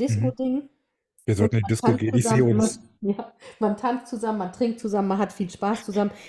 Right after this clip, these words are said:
Speaker 2: Ich denke, ich, ich, sicherlich kann ich wild mit jemandem rumknutschen, 'n bisschen rumfummeln, aber
Speaker 1: Mhm.
Speaker 2: ich wüsste nicht, ob ich einfach so Lust hätte, mit jemandem, vielleicht, es kommt drauf an, wie radik-, <laughs> ich wäre an so einem Ort.
Speaker 1: Mhm.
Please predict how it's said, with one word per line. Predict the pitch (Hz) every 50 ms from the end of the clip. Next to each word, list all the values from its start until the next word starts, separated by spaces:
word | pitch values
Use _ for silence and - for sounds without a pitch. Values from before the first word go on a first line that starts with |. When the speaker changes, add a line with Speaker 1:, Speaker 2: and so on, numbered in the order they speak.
| - _
Speaker 2:
Ich | - 220 - -
denke, | 247 254 269 - - 254 226 - - - _ _ _ _ _ _
ich, | - 220 - - - _ _ _ -
ich, | 220 202 214 190 180
sicherlich | 240 294 - - 311 285 254 254 262 262 - -
kann | 254 233 220 -
ich | 214 - 196 175 180
wild | 226 254 262 262
mit | 240 247 208
jemandem | 220 226 226 220 214 220 202 190
rumknutschen, | 190 233 240 240 - - 240 247 247 233 - 180
'n | 180 196 175
bisschen | 220 254 247 - 285 269
rumfummeln, | 254 254 277 302 285 - - 277 269 285 294 311 - - - - _ -
aber | 127 110 110 117
Speaker 1:
Mhm. |
Speaker 2:
ich | 131 135 202 196
wüsste | 240 254 - - 262 254
nicht, | 233 233 240 254 294 370 370 - - _ _ _ _ _ _
ob | - 220 226 -
ich | 214 247 240 233 - - - _ _ _
einfach | 180 202 220 247 233 - 254 247
so | 226 - - - 180 175 185 220 233 240 247 254
Lust | 247 233 208 226 254 254 - - -
hätte, | 240 233 - 247 214
mit | 214 196 175 -
jemandem, | 202 214 214 214 208 214 202 - 202 202 202 202 208 220 - _ _ _ _ _ _ _ _ _ _ _ _ _ _ _ _ _ _ _ - - _ _ _ _
vielleicht, | - 208 180 160 156 135 156 175 175 -
es | 208 - -
kommt | 240 233 233 233 -
drauf | - 180 175 - -
an, | 165 165 165
wie | 165 160
radik-, | 147 143 139 143 139 - - - _ _ _ _ _ _ _ _ -
<laughs> |
ich | 233 - 240 - 226
wäre | 240 220 220 240 240 - 240 247 - -
an | - 294
so | - - 294 -
einem | 120 113 95 95 110
Ort. | - 113 120 131
Speaker 1:
Mhm. | 135